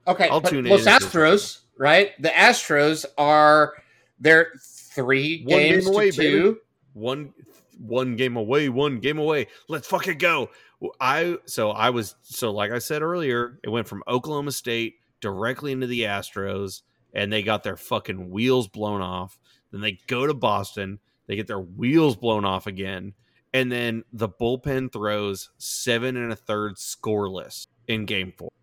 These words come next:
Speaker 2: Crazy. Bullpen
Speaker 1: Great.
Speaker 2: that I've been bitching about the entire fucking time.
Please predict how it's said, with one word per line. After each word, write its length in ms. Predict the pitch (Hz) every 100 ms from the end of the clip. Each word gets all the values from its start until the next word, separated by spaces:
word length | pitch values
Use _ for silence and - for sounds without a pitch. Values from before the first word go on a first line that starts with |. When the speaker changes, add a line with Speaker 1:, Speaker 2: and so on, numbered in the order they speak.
| -
Speaker 2:
Crazy. 760 | - - 143 110 90 - - _ _ _ _
Bullpen 320 | 147 175 180 160
Speaker 1:
Great. 160 | 196
Speaker 2:
that 40 | 123
I've 140 | 127
been 180 | 127 101
bitching 340 | - 117 -
about 400 | 107 104 98 92 _
the 180 | 110 107
entire 540 | 101 95 - 120 113 104
fucking 380 | 123 101 107
time. 400 | 95 92 92 85